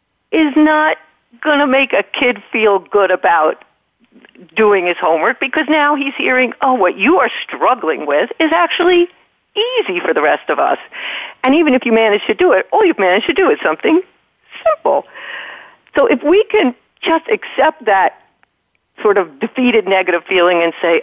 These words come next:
"Ah, long division can be so frustrating. There's so many steps to each problem. It, it could drive a person crazy." That's what actually is going to give a kid the, the courage and the oomph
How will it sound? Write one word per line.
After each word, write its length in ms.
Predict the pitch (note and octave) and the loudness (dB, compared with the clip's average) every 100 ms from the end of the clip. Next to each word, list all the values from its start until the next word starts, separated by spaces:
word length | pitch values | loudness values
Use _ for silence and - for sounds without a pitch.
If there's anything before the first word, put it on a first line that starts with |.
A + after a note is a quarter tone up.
| - | 0
"Ah, 360 | D3+ C4 G#3+ - - - | 0 0 -2 -8 -20 -10
long 280 | G3 B3 C#4 | -2 0 0
division 440 | G#3+ C4 B3 G#3 | -2 -2 0 0
can 140 | - F3+ | 0 -6
be 120 | F3+ - | -6 -4
so 260 | - A#3 A3 - | 0 2 0 -2
frustrating. 680 | A#3 C4 - A3+ E3+ D#3 D3 | -2 -2 0 2 2 2 0
There's 160 | E3 | -2
so 100 | A3 | 0
many 240 | A3+ G3 F#3+ - - - | 0 0 -4 -14 -20 -4
steps 260 | - D#4 - | -2 -2 -4
to 60 | G#3 | -4
each 280 | A3 G#3+ - | -2 -6 -4
problem. 600 | G#3+ C#4+ D4 G3 C3 - - - - - - | 0 2 2 2 0 -2 -14 -20 -20 -20 -14
It, 180 | - C3+ | -6 -4
it 60 | F#3+ | -2
could 140 | G#3 | -2
drive 260 | G#3 A3 B3+ | 0 0 0
a 60 | |
person 320 | B3 B3 B3 A#3+ | 0 0 0 0
crazy." 540 | - E4+ F4 E3 - _ - - - _ _ _ _ _ _ _ A3 | 2 2 2 0 -6 _ -20 -20 -20 _ _ _ _ _ _ _ -4
That's 300 | B3 F#4+ - | 0 0 0
what 140 | C4+ - | -4 -2
actually 460 | F#3+ G3+ - G#3 | -2 -2 0 2
is 100 | F#3 - | 2 2
going 300 | F#3 F#3 F3+ | 0 2 2
to 120 | F3+ | -2
give 400 | - G3 F#3 - - _ - | 0 2 2 -2 -20 _ -10
a 60 | E3+ | -8
kid 540 | - B3 E3+ D#3 E3 _ _ _ _ _ _ | -2 2 2 2 -2 _ _ _ _ _ _
the, 300 | D#3+ E3+ G#3 - - | 0 2 0 -2 -6
the 80 | |
courage 540 | E3+ - A#3 G3+ E3+ E3 | -4 0 2 2 0 0
and 160 | E3+ | 0
the 80 | E3+ - | 0 0
oomph 240 | B3+ F3+ | 0 -2